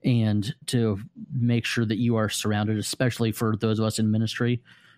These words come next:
with people that you c-, can be yourself with, and can, you know, kind of like our group chat and the necessity that every pastor has to be in something like that.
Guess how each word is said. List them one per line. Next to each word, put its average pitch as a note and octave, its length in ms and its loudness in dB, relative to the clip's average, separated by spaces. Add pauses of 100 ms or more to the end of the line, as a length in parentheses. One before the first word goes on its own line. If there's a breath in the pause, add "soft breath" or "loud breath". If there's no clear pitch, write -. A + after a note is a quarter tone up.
(120)
with A2+ 420 0
people A#2+ 360 2
that G#2+ 160 0
you A2+ 340 0
c-, - 180 -8
can G#2+ 540 -2 (120)
be A2 400 2 (460 soft breath)
yourself A2+ 720 0
with, A2+ 340 0
and G#2+ 320 0 (460 soft breath)
can, G#2 480 -2
you B2 100 2
know, G#2+ 80 0
kind A2+ 260 2
of G#2+ 140 0
like A#2+ 260 0 (460 soft breath)
our C3 220 4
group D3+ 280 2
chat G#2+ 300 2
and C3 140 4
the A#2 100 4
necessity B2+ 720 2
that A#2 160 0
every B2+ 180 2
pastor A#2+ 680 0
has A#2+ 440 2
to - 160 -2
be A2+ 260 2
in A2+ 140 0
something A2 340 0
like A2 220 0
that. F2 300 -2